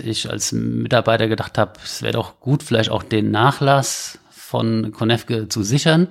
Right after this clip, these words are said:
Äh, und glücklicherweise habe ich dann vor zwei Jahren, zweitausendachtzehn, äh, war das dann, auch den Nachlass, ähm, entgegengenommen. Also der befindet sich jetzt sozusagen in meiner Hand, äh, in so einem kleinen Büro hier im, äh, Gebäude ohne Fenster,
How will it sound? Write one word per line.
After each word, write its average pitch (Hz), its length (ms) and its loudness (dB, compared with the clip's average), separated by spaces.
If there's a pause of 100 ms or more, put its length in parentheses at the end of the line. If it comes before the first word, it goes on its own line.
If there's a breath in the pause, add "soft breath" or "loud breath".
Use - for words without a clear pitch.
(800 loud breath)
Äh, 107 240 -2
und 110 240 -4
glücklicherweise 110 600 0
habe 107 100 2
ich - 80 -6
dann 104 140 -2
vor 98 440 -4 (160)
zwei 95 420 -4
Jahren, 117 420 4
zweitausendachtzehn, 120 1040 0
äh, 117 300 -6
war 110 120 0
das - 180 -6
dann, 107 300 0 (380 loud breath)
auch 92 180 -8
den 101 340 0
Nachlass, 107 760 0 (500 soft breath)
ähm, 98 640 -2 (260)
entgegengenommen. 170 680 6
Also 104 240 2
der 104 80 -2
befindet 107 340 0
sich - 140 -6
jetzt 101 120 0
sozusagen 101 300 -4
in 101 60 -2
meiner 101 320 0
Hand, 123 440 -2 (240)
äh, 104 340 -8
in 95 80 -6
so 95 80 -6
einem 95 100 -4
kleinen 95 560 -4
Büro 131 580 2
hier 117 380 2
im, 110 160 -2
äh, 107 520 -6
Gebäude 147 640 4
ohne 110 180 2
Fenster, 175 460 4